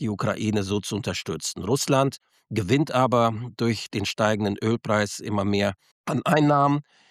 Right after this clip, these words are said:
die natürlich auch in die Kriegswirtschaft und in die russische Wirtschaft hineingesteckt werden. Deshalb, äh, kann man schon davon ausgehen, dass momentan sehr temporär Russland, äh, von diesem Krieg im Iran sehr profitiert,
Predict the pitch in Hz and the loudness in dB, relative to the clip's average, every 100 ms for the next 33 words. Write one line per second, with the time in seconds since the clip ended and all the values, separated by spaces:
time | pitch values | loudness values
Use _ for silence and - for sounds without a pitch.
0 | _ _ 147 127 123 113 107 - 143 - | _ _ 0 2 2 2 0 0 0 0
1 | 120 123 117 120 117 98 135 - 127 - | -2 0 2 2 2 2 -2 -2 -4 0
2 | 127 117 - - 110 113 107 113 113 - | -2 -2 -6 -4 -2 0 0 0 0 -2
3 | 101 98 110 95 101 95 113 131 - 127 | -2 -2 -2 -2 0 2 2 0 -2 -4
4 | - 123 120 120 127 _ _ _ _ - | -2 0 2 0 -4 _ _ _ _ -6
5 | 113 113 104 - 101 95 107 117 113 117 | -2 0 -2 -2 -4 -2 0 0 0 0
6 | 107 98 101 92 113 - 113 104 92 - | 0 0 0 0 0 -2 0 0 0 0
7 | 104 156 151 139 127 127 117 104 - 110 | 2 4 4 2 2 2 0 -4 -4 -2
8 | 139 139 127 120 113 117 117 - _ _ | 0 0 2 2 2 2 2 -4 _ _
9 | _ 92 - - 117 120 110 - 110 107 | _ -2 -2 2 2 2 0 -6 -2 -4
10 | - 101 101 92 95 - 113 123 - - | -2 0 0 0 -2 -2 0 0 -2 -8
11 | - 107 101 101 98 87 117 120 131 143 | -4 0 2 2 0 0 -2 0 -2 0
12 | 127 - 160 151 | 0 2 0 0